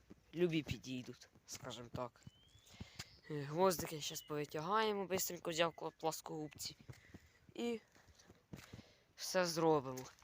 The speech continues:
Так, думаю, щас саме перше взяв чоботи, перезуюся. Вон лежать.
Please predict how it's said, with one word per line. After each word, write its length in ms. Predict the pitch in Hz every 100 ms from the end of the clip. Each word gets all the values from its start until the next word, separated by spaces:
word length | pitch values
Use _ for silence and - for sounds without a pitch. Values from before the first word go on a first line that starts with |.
| - - _ _ - - - - - - - - - - -
Так, 320 | - 190 151
думаю, 320 | 139 220 214 185
щас 240 | - 170
саме 280 | - 190 180
перше 540 | - 185 - - 165
взяв 320 | 156 - 170
чоботи, 480 | - 180 160 151 - -
перезуюся. 800 | 165 160 151 220 226 202 - 156 - - - - - - - - - - - - - _ - _ _ -
Вон 180 | 165 156
лежать. 600 | 156 147 156 151 -